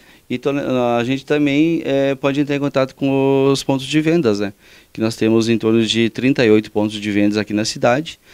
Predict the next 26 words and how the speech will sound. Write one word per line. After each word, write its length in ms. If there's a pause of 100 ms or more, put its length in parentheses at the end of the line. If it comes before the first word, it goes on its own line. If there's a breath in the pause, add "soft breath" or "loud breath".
(300 soft breath)
Então, 480
pode 280
se 100
des-, 220
eh, 160
de 180
se 180
deslocar 460
até 300
o 160
ponto 240
de 120
venda 300
ou 80
qualquer 240
um 80
dos 80
monitores 580
ou 100
até 380
a 140
empresa 400
na 220
Rua 200
Nelson 360
Ehlers, 420